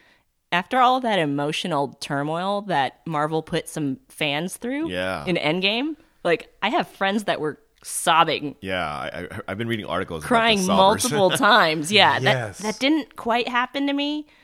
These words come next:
Speaker 1: but, you know, after that roller coaster of emotions, though, you know, they have to give people a break. And I think
Speaker 2: Yeah.
Speaker 1: people understand that and people accept that. I don't have any friends clamoring for the next Avengers movie. They understand that, okay,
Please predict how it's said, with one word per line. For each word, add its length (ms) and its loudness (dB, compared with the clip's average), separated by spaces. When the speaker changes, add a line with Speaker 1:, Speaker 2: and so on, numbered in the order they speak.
Speaker 1:
but, 560 -2
you 120 -2
know, 240 -2
after 220 -4
that 180 2
roller 360 0
coaster 340 -2
of 80 0
emotions, 540 -2
though, 220 -4
you 180 -4
know, 160 -6
they 100 -8
have 200 -10
to 100 -6
give 260 -8
people 320 -8
a 40 -6
break. 420 -6
And 100 0
I 60 6
think 200 0
Speaker 2:
Yeah. 40 -16
Speaker 1:
people 220 -4
understand 560 -2
that 160 0
and 100 -4
people 300 -8
accept 420 -8
that. 180 -2
I 100 -4
don't 180 -4
have 280 -6
any 140 -4
friends 380 -8
clamoring 640 -8
for 180 -10
the 120 -8
next 440 -10
Avengers 560 -6
movie. 360 -8
They 100 -8
understand 640 -6
that, 180 -8
okay, 340 -6